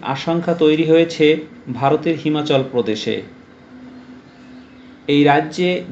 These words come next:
দুই সপ্তাহে বাইশ জনের মৃত্যু হয়েছে। দুই সপ্তাহে আটজন পানিতে ডুবেছে, ছয়জন উপর থেকে নিচে পড়ে,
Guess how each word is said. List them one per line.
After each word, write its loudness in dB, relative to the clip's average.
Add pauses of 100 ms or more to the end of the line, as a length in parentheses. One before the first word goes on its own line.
দুই 0
সপ্তাহে -2
বাইশ 0
জনের 0
মৃত্যু -4
হয়েছে। -2 (1800)
দুই 4
সপ্তাহে 0 (100)
আটজন 0
পানিতে 0
ডুবেছে, 0 (1300)
ছয়জন 2
উপর -2
থেকে -2
নিচে 0
পড়ে, 4